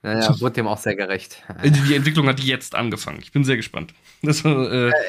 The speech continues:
Speaker 1: jetzt
Speaker 2: ich freu mich
Speaker 1: kommt
Speaker 2: auf
Speaker 1: ja
Speaker 2: den
Speaker 1: auch ein Remake.
Speaker 2: Renteneintritt.
Speaker 1: <laughs> Es kommt ja auch ein Remake von Witcher eins.
Speaker 2: Hab ich auch Bock drauf. Ich find's ein bisschen schade, dass sie nicht noch, äh, Witcher zwei, äh, direkt auch als Remake angekündigt haben.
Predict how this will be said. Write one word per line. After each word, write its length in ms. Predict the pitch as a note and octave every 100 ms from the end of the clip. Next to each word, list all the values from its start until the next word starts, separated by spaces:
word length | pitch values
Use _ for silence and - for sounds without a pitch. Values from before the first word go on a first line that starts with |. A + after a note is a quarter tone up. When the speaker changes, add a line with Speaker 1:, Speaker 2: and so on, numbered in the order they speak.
| -
Speaker 1:
jetzt 160 | - G3+
Speaker 2:
ich 60 | -
freu 160 | D3
mich 120 | F3
Speaker 1:
kommt 140 | D3 C3+
Speaker 2:
auf 40 | G#3
Speaker 1:
ja 20 |
Speaker 2:
den 20 |
Speaker 1:
auch 60 | E3
ein 100 | D#3
Remake. 180 | C#3+
Speaker 2:
Renteneintritt. 440 | B2 B2 B2+ B2 - _ _ _ _ _ _ _ _ _
Speaker 1:
<laughs> 1080 | D3+ - D3 D#3+ D#3 D#3 - D#3 - - F#3+
Es 100 | A#3
kommt 120 | - A3
ja 80 |
auch 80 | F3+
ein 160 | D#3+ D3+
Remake 400 | E3+ G3+ D#3 D#3
von 440 | - C#3+ C#3 C3
Witcher 260 | C#3+ G3 G#3
eins. 320 | A3+ E3+ - _ _ _ _ _ _ _ _ _ _ _ _ _ _ _ _ _ _
Speaker 2:
Hab 140 | B2+
ich 100 | D3
auch 120 | C#3+ C#3
Bock 180 | E3
drauf. 320 | E3 F#3 A#3 -
Ich 80 | -
find's 220 | E3+ E3+
ein 40 |
bisschen 240 | D3+ D#3 C3
schade, 240 | D3+ D#3+
dass 160 | D3 C3+
sie 100 | C3
nicht 220 | C3 C#3
noch, 220 | C3 B2
äh, 260 | A#2+ A#2+ A#2+
Witcher 280 | C3 B2+
zwei, 340 | - - F2 G#2
äh, 420 | C3+ G#3 D#3+ E3
direkt 340 | D3 C#3 D#3
auch 160 | E3+ D3
als 160 | D3+ C#3+
Remake 360 | E3 D#3+ -
angekündigt 640 | C#3 D#3 D3+ D#3 D#3+ D#3 -
haben. 480 | A#2 C#3 G3 A3+